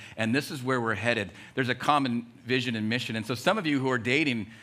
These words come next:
you, you better figure out more than just the hormones and more than the excitement, where are you guys going? 'Cause six months or a year after the marriage, if you don't have a friendship and you, you don't have a vision of where you're going, you're gonna be like, "What's this about?" It has to be about something else.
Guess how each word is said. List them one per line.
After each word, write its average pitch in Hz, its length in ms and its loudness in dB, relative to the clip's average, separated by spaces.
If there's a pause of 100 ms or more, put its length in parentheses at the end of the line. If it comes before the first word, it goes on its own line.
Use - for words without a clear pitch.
(140)
you, 147 100 2
you 160 160 0
better 190 260 4
figure 165 460 4
out 147 460 6
more 170 240 4
than 165 160 2
just 151 160 -2
the 147 80 4
hormones 151 460 4
and 139 60 -2
more 160 120 4
than 165 60 0
the 151 60 2
excitement, 139 500 2
where 139 180 2
are 208 60 0
you 220 140 0
guys 139 300 4
going? 98 400 -2 (680)
'Cause 139 160 4
six - 260 2
months 185 260 4
or 170 40 6
a 156 40 6
year 175 140 8
after 165 240 6
the 147 80 2
marriage, 151 240 4
if 131 100 -2
you 175 80 4
don't 202 120 6
have 175 100 6
a 143 60 0
friendship 165 520 2
and 147 120 0
you, 147 80 4
you 151 100 -2
don't 175 120 6
have 160 60 2
a 135 100 2
vision 143 380 0
of 143 120 0
where 147 100 4
you're 135 140 2
going, 139 400 0
you're 156 60 0
gonna 139 120 2
be 131 60 2
like, 113 160 2
"What's 143 180 -4
this 165 160 -6
about?" 139 380 0
It 127 100 2
has 190 280 2
to 190 100 -2
be 165 140 2
about 151 220 6
something 143 320 -2
else. 185 320 -8